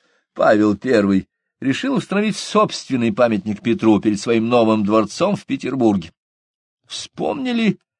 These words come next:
об отвергнутом памятнике работы Карло Растрелли, отца архитектора Растрелли.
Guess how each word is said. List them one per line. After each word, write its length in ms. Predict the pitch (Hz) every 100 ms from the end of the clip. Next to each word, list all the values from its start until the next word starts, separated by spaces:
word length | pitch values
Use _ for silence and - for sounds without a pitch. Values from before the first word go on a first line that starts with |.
| _ -
об 180 | 110 113
отвергнутом 720 | 110 120 175 190 170 170 139
памятнике 560 | 120 120 135 - - 180
работы 360 | 127 120 165
Карло 340 | - 110 123 143
Растрелли, 720 | 147 - - 107 101 98 95 - -
отца 580 | 110 - - 104 104
архитектора 600 | 113 - 110 107 98 110 107
Растрелли. 800 | 104 - - 104 98 98 87